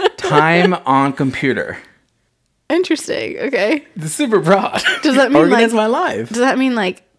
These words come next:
Speaker 2: don't spend as much time on the computer, or does that mean, like
Speaker 1: No, like, I think spend some time on the computer
Speaker 2: Okay.
Speaker 1: and just try to organize my life.
Speaker 2: Okay.
Speaker 1: Yeah. <laughs> Okay, here's the last couple of things.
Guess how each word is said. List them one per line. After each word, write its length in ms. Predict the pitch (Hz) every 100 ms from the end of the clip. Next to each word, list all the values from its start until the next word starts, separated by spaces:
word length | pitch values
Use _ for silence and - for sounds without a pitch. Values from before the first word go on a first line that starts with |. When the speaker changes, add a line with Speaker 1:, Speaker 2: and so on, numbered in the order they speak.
| _ _ 196 208
Speaker 2:
don't 260 | 214 185 220
spend 200 | 226 220
as 120 | 208
much 180 | 180 -
time 240 | - 185
on 140 | 190 247
the 40 |
computer, 400 | 285 311 320 359
or 120 | 185
does 160 | 196 196
that 160 | 190
mean, 220 | 196 190 190
like 200 | - 123
Speaker 1:
No, 240 | 127 131
like, 180 | 120 -
I 60 |
think 220 | 110 135 120
spend 320 | - 120 120
some 160 | 117
time 420 | 104 - 113 120 113
on 80 |
the 80 | 104
computer 560 | 107 101 107 104 131 101
Speaker 2:
Okay. 60 | -
Speaker 1:
and 400 | 101 98 110 - _ _ -
just 240 | 104 -
try 140 | -
to 100 | 107
organize 340 | 87 101 104 101
my 100 | 95
life. 380 | 85 71 - -
Speaker 2:
Okay. 460 | 214 269 185 330 330 - -
Speaker 1:
Yeah. 320 | - 85 78 113 -
<laughs> 140 | 523 - - - - - -
Okay, 160 | 120 113
here's 220 | 127 127
the 80 | 143
last 520 | 123 120 - - -
couple 220 | 135 127
of 60 | 120
things. 520 | 117 113 113 -